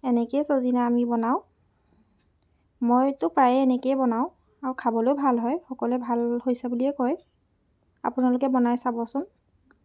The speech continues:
এয়া দেখিছে ছোৱালী, তাই মাহীয়েকে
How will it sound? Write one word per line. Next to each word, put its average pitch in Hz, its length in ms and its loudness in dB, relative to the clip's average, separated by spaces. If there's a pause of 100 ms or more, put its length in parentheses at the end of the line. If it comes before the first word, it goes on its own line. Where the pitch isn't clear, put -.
(960)
এয়া 247 260 0
দেখিছে 254 420 -2 (120)
ছোৱালী, 233 540 -2 (180)
তাই 240 460 0 (580)
মাহীয়েকে 233 640 0